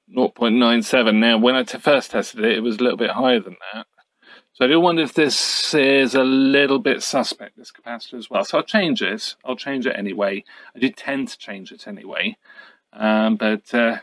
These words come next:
yeah. So, transistors, um,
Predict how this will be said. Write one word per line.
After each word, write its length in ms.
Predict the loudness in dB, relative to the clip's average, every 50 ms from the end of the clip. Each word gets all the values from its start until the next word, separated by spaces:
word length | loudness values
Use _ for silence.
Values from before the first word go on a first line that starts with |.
| -10 -4
yeah. 300 | 0 0 2 2 0 -2 -8 -14 -14 -10 -10 -8 -8 -8 -8 -8 -10 -12 -14 -18 -20 _ -20 -18
So, 460 | -12 -4 2 4 4 4 4 2 0 -2 -8 -12 -12 -12 -12 -12 -12
transistors, 1120 | -10 -8 -2 0 2 2 2 2 0 0 0 0 0 0 -2 0 0 0 0 -2 -2 -2 -6 -10 -12 -14 -20 -20 _ _ _
um, 380 | -14 -8 -4 -2 -2 0 -2